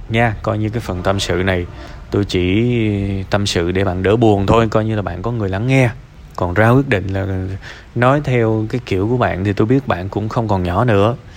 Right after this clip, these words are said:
đúng không? Cũng tương đối lớn rồi, nên thành ra là mỗi người ra một cái quyết định cũng phải dựa trên cái ngẫm nghĩ của mình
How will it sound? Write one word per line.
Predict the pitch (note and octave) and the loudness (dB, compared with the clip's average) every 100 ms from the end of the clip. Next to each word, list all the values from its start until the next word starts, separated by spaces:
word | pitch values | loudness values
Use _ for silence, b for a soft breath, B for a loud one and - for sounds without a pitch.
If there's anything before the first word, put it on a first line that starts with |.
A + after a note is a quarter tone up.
| B - | B -6
đúng | A#2+ C3 | 0 4
không? | C#3 A#2+ | 4 2
Cũng | A2 G2+ G2+ B2+ C3 B2 | -2 -4 -4 -4 -6 -4
tương | G#2+ | -2
đối | A2 A#2+ | 0 2
lớn | C3 | 2
rồi, | C3 G2 F#2 F#2+ G#2 | 2 0 -2 -6 -6
nên | G#2 | -4
thành | G2+ F2+ | -4 -4
ra | F#2+ G2+ | -2 -2
là | G2+ F2+ F2+ - B B B | 0 -2 -4 -12 B B B
mỗi | - F#2 | -2 0
người | A#2+ A2+ G2 | 2 4 4
ra | G#2 | 2
một | G2+ | -2
cái | G2+ B2 | -2 -2
quyết | C#3+ | -2
định | - F#2 F#2 | -2 -4 -4
cũng | F#2+ G2+ | -6 -4
phải | A2+ | -2
dựa | G#2+ F2+ F#2 | -2 -2 0
trên | A2 G#2 G2+ | 0 0 -2
cái | G#2 A2+ A#2+ - - - - | -4 -4 -6 -10 -18 -20 -8
ngẫm | G#2+ G2+ | -4 0
nghĩ | C#3+ G2 G2+ | 0 -2 -4
của | B2 | -2
mình | A#2+ G#2 | 0 0